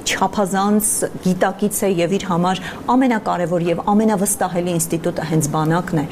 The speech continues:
և որևէ կերպ բանակը, հատկապես այսպիսի գործընթացներով, չի վարկաբեկվելու,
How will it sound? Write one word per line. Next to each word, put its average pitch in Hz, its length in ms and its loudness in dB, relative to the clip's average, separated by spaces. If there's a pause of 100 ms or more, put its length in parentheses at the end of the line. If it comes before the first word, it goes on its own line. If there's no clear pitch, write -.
(260)
և 175 200 2
որևէ 196 400 2
կերպ 156 240 -2
բանակը, 180 440 0 (220)
հատկապես - 560 -2
այսպիսի - 380 -4
գործընթացներով, 185 840 0 (300)
չի - 200 2 (100)
վարկաբեկվելու, 190 800 0